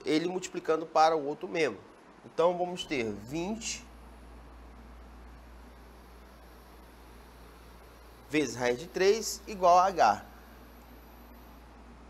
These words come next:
Só que nós temos o dado do problema que diz que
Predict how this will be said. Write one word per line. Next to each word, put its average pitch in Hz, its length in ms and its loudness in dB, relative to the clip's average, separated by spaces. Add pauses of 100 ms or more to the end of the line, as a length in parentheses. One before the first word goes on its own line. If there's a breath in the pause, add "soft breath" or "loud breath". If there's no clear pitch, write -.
(600)
Só 269 200 8
que 285 140 -2
nós 196 440 2 (200)
temos 190 380 2
o 156 80 -2
dado 131 340 4
do 143 140 -8
problema 160 500 0
que 170 200 -8
diz 175 420 0
que 123 340 6